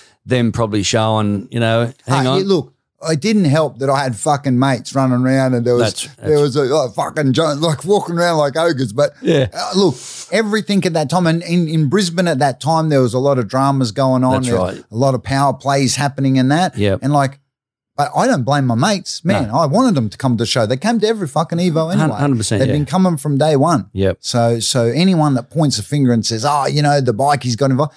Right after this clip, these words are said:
Speaker 2: the bikies didn't get involved. They're
Speaker 1: No.
Speaker 2: my mates. They,
Speaker 1: Yeah.
Speaker 2: they've been around me my whole life.
Speaker 1: Yep.
Speaker 2: So,
Speaker 1: Yep.
Speaker 2: uh, like,
Speaker 1: They
Speaker 2: yeah.
Speaker 1: just, yeah, ha-,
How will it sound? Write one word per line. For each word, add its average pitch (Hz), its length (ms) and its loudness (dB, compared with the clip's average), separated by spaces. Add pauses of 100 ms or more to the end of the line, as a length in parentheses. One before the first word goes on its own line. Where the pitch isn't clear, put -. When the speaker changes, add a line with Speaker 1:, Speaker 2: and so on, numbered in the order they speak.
(120)
Speaker 2:
the 185 100 -10
bikies 196 440 0
didn't 143 220 2
get 120 120 4
involved. 113 520 0
They're 120 100 2
Speaker 1:
No. 120 180 2
Speaker 2:
my 147 160 0
mates. - 220 -10
They, 113 160 2
Speaker 1:
Yeah. 117 80 2 (100)
Speaker 2:
they've 117 140 -4
been 156 180 2
around 151 280 2
me 143 100 2
my 123 120 2
whole 131 200 2
life. 139 280 0
Speaker 1:
Yep. 101 300 0 (120)
Speaker 2:
So, 117 540 0
Speaker 1:
Yep. 92 240 0
Speaker 2:
uh, - 60 -20
like, 117 300 -2 (760)
Speaker 1:
They 127 100 -2
Speaker 2:
yeah. 120 100 2
Speaker 1:
just, 98 140 -4
yeah, 101 260 0
ha-, 107 160 -4